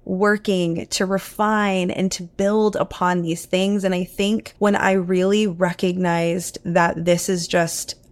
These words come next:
I am in a committed relationship with myself, that was something I had not realized for a long time. I actually did a mirror work class today <laughs> about this, about the fact of, like, you are your most important relationship. And I,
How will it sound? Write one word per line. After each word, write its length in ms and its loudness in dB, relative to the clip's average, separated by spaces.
I 140 0
am 140 2
in 140 0
a 60 -2
committed 540 0
relationship 840 -2
with 200 -2
myself, 920 -2
that 140 0
was 120 0
something 420 0
I 160 -4
had 560 0
not 420 2
realized 800 0
for 220 0
a 80 4
long 400 0
time. 500 -2
I 60 -6
actually 340 -4
did 160 2
a 60 2
mirror 320 2
work 240 0
class 380 0
today 520 0
<laughs> 40 -10
about 520 0
this, 360 0
about 260 4
the 80 0
fact 340 0
of, 120 0
like, 200 0
you 200 2
are 100 6
your 200 2
most 420 0
important 500 -2
relationship. 840 0
And 200 0
I, 460 0